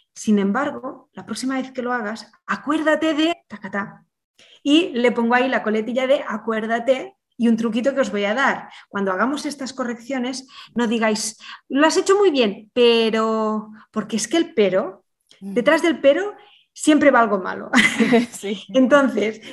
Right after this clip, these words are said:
Speaker 1: si a ti te dicen, "Lo has hecho muy bien, pero", tú ya, "Uf, ¿qué ha pasado aquí?", ¿no?
Speaker 2: Ujú.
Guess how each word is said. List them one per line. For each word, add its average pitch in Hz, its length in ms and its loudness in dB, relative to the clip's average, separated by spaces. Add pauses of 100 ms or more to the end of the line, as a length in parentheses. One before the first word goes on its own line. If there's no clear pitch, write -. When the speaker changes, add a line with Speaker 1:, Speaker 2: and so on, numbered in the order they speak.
Speaker 1:
si 277 160 0
a 254 60 2
ti 339 100 4
te 381 80 2
dicen, 240 240 0
"Lo 330 60 2
has 370 120 2
hecho 359 160 0
muy 330 120 2
bien, 247 260 2
pero", 349 240 -2
tú 311 80 -2
ya, 269 200 -2 (360)
"Uf, 359 600 2 (360)
¿qué 277 80 -4
ha 277 60 -2
pasado 247 320 0
aquí?", 202 300 2
¿no? 330 380 -6
Speaker 2:
Ujú. 254 160 -14